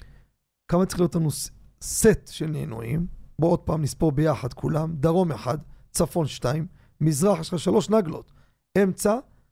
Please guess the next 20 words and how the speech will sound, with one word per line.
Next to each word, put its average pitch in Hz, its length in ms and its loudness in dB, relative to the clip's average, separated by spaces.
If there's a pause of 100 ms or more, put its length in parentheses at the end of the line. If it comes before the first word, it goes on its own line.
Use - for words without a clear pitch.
(140)
מעלה 214 380 6
מטה 196 460 0 (420)
ומערב. 202 640 4
כמה 220 240 4
זה? 175 140 0
ספרתם, 180 480 0
נכון? 175 360 0 (480)
שישה 233 760 2 (100)
מקומות 202 540 2
נענועים. 165 480 -6 (840)
אז 131 80 -4
בוא 175 140 2
נראה 220 200 0
עכשיו. - 260 -6 (1160)
אנא 233 280 4
השם 208 380 2
הושיענה. 180 640 0 (2750)
כן? 202 200 0 (220)
בוא 170 160 0
נראה. 196 240 -4